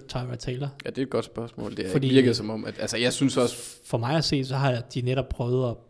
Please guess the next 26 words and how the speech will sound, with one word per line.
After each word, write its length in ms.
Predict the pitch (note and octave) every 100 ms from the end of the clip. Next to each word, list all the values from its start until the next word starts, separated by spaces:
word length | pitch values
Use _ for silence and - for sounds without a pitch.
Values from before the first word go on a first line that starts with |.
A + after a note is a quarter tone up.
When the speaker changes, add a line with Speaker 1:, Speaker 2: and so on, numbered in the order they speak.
| _
Speaker 1:
proppe 260 | - A#2 -
Tyrod 300 | C3+ A#2+ A#2
Taylor 320 | - A#2+ B2
ned 180 | A#2+ A#2+
i 40 |
den 160 | A#2 A#2
her 320 | A#2 A#2+ A2+
pocket 360 | - A#2+ A#2 A#2
passer, 640 | - A2+ A2+ B2 A#2 A2+
øh, 60 | A2+ -
timing-baseret 840 | C3 A2+ A#2+ A#2 A2+ - A#2 A#2
quarterback, 400 | A2+ A#2 A#2 A2+ - - -
og 140 | - A#2+
det 120 | A#2
er 40 |
han 280 | A#2 A#2+ C3+
ikke. 240 | C#3+ - - -
Speaker 2:
Mm. 80 | - - - _ _ -
Speaker 1:
Tyrod 220 | - A#2+
Taylor, 280 | A#2 C3+ C#3
han 160 | C3+ C#3
skal 160 | -
se 200 | - - D#3+
en 160 | D3
receiver 360 | C3 - C#3 C3+
åben, 460 | B2 A#2+ A#2+ D3+